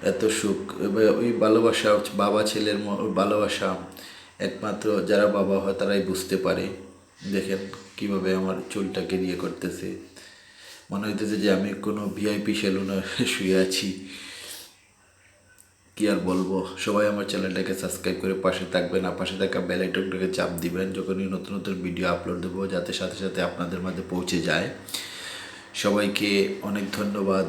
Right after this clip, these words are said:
আর সবাইকে অনেক অনেক ঈদ মোবারক, ঈদের শুভেচ্ছা। দেশ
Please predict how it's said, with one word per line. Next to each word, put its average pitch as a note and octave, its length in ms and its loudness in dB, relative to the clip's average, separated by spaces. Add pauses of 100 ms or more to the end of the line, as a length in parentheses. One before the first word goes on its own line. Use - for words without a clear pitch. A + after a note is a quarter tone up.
(120)
আর F2 420 0
সবাইকে G2+ 600 0
অনেক G2+ 440 -4
অনেক G2 220 0 (120)
ঈদ G2 180 -2
মোবারক, F#2+ 520 0
ঈদের F#2 240 0
শুভেচ্ছা। F#2+ 720 2
দেশ F2+ 160 -2